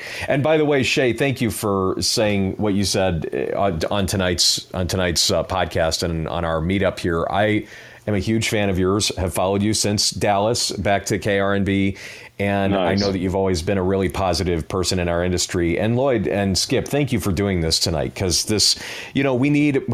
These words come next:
Speaker 1: I think, especially over the last year, we've all come to realize we need more community like this. We need to encourage each other and be here for each other. And this has just really meant a lot to me tonight to be a part of this community. So thank you for, for this opportunity and for doing this.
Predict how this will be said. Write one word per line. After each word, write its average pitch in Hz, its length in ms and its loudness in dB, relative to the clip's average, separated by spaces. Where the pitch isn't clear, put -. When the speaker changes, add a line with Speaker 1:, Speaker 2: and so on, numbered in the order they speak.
Speaker 1:
I 143 80 2
think, 160 300 0
especially 151 840 2
over 143 220 0
the 123 80 2
last 117 340 2
year, 117 180 2
we've 110 220 2
all 104 160 2
come 107 240 -2
to 98 60 2
realize 101 440 2
we 104 140 0
need 104 260 2
more 101 220 2
community 110 540 0
like 127 300 0
this. 139 340 0
We 117 160 0
need 110 480 0
to 117 160 0
encourage 113 460 0
each - 180 -2
other 113 300 2
and 95 200 0
be 98 160 2
here 107 200 2
for 107 180 0
each 104 220 0
other. 104 300 2
And 95 540 0
this 147 220 2
has 117 280 2
just 127 300 -2
really 117 300 2
meant 95 180 2
a 90 60 0
lot 87 220 0
to 90 80 -2
me 82 100 0
tonight 80 340 -2
to 90 80 -2
be 90 140 2
a 85 60 0
part 87 220 -2
of 78 60 -4
this 80 140 0
community. 78 480 -2
So 104 200 0
thank 127 300 0
you 101 80 2
for, 85 480 -2
for 92 160 -4
this 82 180 0
opportunity 80 640 0
and 78 120 -2
for - 100 -4
doing 80 320 0
this. - 380 -2